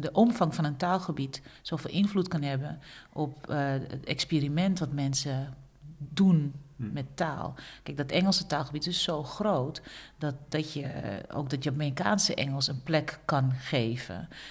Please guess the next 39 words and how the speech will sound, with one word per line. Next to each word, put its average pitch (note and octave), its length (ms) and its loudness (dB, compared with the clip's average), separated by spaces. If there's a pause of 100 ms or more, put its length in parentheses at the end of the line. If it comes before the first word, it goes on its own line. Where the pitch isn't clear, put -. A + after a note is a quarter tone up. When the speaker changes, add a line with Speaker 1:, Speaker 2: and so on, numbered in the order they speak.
(160)
Speaker 1:
Terwijl D3 240 0
in D3+ 80 4
Nederland, D#3+ 560 4
wij C#3 80 2
hebben C#3 180 2
alleen F#3 120 4
maar G#3 100 8
dat G3+ 100 4
hele A3+ 400 4
kleine D3+ 300 -2
gebiedje. F3 640 -4 (320)
En E3 120 0
als E3 180 2
je E3+ 60 4
hier, F3+ 720 4
eh, D3 400 -2
ehm, - 20 -4 (440)
Surinaams D#3+ 680 2
Nederlands D3 560 4
in D3+ 120 -2
een C#3 120 0
boek D3+ 240 0
gaat - 240 -6
gebruiken, B2 520 -2
dan C#3 120 0
word A2+ 200 -2
je B2 60 -6
op B2 60 -8
je C#3+ 120 -6
vingers F3+ 360 0
getikt, C3 400 -2
want C3+ 120 -6
dat C3 80 -4
is B2+ 80 -4
niet E3 220 0
correct, G3 640 -2
weet - 200 -10
je - 100 -10
wel. - 200 -4